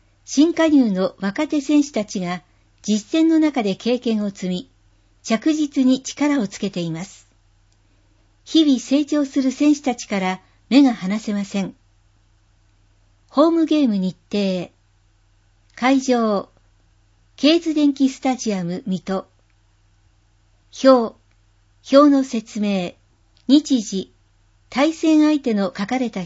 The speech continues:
表。順に読みます。五月二十三日日曜、十四時。ワンフォーレ甲府。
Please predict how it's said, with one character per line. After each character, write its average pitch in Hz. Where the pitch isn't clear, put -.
表。 180
順 277
に 269
読 196
み 196
ま 190
す。 -
五 311
月 285
二 285
十 247
三 254
日 190
日 196
曜、 208
十 247
四 220
時。 175
ワ 240
ン 320
フ 311
ォ 277
ー -
レ 196
甲 208
府。 -